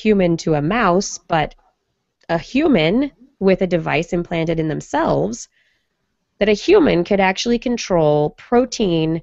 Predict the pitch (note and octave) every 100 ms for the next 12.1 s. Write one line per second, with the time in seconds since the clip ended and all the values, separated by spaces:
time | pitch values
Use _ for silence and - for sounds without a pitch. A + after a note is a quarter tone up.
0 | - _ _ _ - G3 E3+ E3 C#3+ C#3+
1 | - C#3+ D3+ D3+ G3+ A#3 A#3+ A3 - -
2 | D3 - D3 C#3+ D#3+ - _ _ _ _
3 | _ _ _ _ _ _ _ _ _ _
4 | _ _ - A#3 C#4+ A#3 G3 - F#3 -
5 | D#3 C#3+ D#3+ F3 - G3+ G3+ G3+ - G3+
6 | G3+ - F3+ E3+ E3+ E3 D#3+ E3 D3+ D#3+
7 | E3 E3 - - C#3 C#3+ - - _ _
8 | _ _ _ _ _ _ _ _ _ E3
9 | D3+ D3+ - C#3 C3+ C3 - C#3 C3+ C3
10 | C#3 C#3 - - D3+ C#3 C#3 C3+ C3+ -
11 | _ _ _ - C3+ C#3+ - C#4 F#3+ -
12 | -